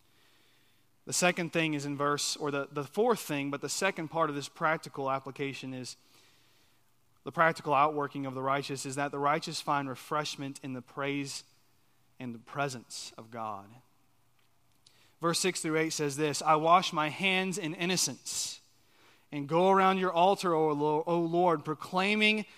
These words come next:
thanksgiving aloud and telling all your wondrous deeds." Verse eight,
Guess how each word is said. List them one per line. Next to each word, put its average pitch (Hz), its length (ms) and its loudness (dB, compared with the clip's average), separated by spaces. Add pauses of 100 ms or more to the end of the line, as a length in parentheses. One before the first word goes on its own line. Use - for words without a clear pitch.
(260)
thanksgiving 190 720 4
aloud 190 480 8
and 147 160 -6
telling 202 480 2
all 214 460 4
your 160 300 2
wondrous 202 840 0 (500)
deeds." 147 920 -4 (2250)
Verse 139 240 -4
eight, 143 260 -2